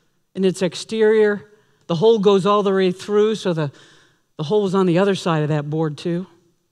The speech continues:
Son, you can be sorry, you can ask forgiveness, and you can learn to control your temper, but our words wound. And even when we seek forgiveness and we make peace with the person with whom we were angry,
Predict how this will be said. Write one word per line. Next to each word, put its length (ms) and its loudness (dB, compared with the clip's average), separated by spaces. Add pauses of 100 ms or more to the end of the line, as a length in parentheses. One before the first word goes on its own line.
(760)
Son, 280 0
you 140 0
can 160 -2
be 100 0
sorry, 420 2
you 120 -2
can 160 0
ask 200 -2
forgiveness, 560 -2
and 120 0
you 80 0
can 160 -2
learn 160 2
to 80 -4
control 420 -2
your 120 -2
temper, 460 -6 (800)
but 160 2
our 180 2
words 520 0
wound. 540 0 (960)
And 200 6
even 400 -2
when 120 0
we 120 0
seek 320 -6
forgiveness 760 -6 (260)
and 140 -2
we 100 2
make 280 0
peace 340 -4
with 140 -8
the 80 -8
person 420 -4
with 160 -6
whom 180 0
we 120 0
were 100 -6
angry, 480 -6